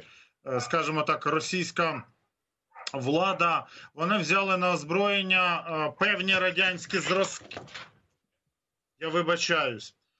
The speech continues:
Е, певні радянські зразки, е, ідеологічної роботи, е, взяли, е, певні сюжети і намагаються апелювати ними так само, як Радянський Союз апелював до,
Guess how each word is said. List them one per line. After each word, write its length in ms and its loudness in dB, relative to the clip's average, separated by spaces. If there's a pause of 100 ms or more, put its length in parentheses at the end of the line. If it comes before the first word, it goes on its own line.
(400)
Е, 280 2
певні 380 0
радянські 560 0
зразки, 840 2
е, 1200 2
ідеологічної 800 2
роботи, 480 2
е, 140 0 (760)
взяли, 800 2
е, 400 0
певні 340 2
сюжети 800 0 (380)
і 640 2
намагаються 680 0
апелювати 580 0
ними 240 0
так 200 -4
само, 320 -2
як 200 0
Радянський 640 -2
Союз 440 0
апелював 580 0
до, 420 2